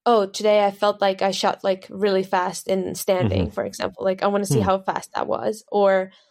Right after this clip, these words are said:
Speaker 1: like, I feel like I really, like, I started too fast. So you wanna
Speaker 2: Mm-hmm.
Speaker 1: see the difference between your, like, first loop and second loop or, like, something like that. So it really depends on, like,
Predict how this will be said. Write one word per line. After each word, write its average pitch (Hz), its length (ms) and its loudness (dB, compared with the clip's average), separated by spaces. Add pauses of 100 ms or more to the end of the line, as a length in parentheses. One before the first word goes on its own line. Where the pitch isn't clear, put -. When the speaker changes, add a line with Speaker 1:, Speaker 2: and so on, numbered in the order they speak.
(320)
Speaker 1:
like, 196 240 -2 (340)
I 208 80 0
feel 240 220 2
like 226 280 2
I 208 120 2
really, 202 560 2
like, 180 400 0 (720)
I 202 60 -2
started 214 360 2
too 220 140 -4
fast. - 520 -6 (220)
So - 120 -2
you 220 120 2
wanna 202 160 2
Speaker 2:
Mm-hmm. 180 140 0
Speaker 1:
see 196 380 0
the 208 80 -2
difference 190 500 -2
between 190 460 0
your, 180 220 2
like, 170 300 -4 (420)
first - 480 0 (140)
loop 196 300 -2
and 196 160 -2
second 190 340 -4
loop 190 260 0
or, 190 140 4
like, 190 320 -4 (120)
something 202 360 -4
like 185 200 -4
that. 98 220 -4
So 220 120 0
it 196 140 0
really 233 240 4
depends 196 500 -2
on, 180 200 0
like, 185 260 -6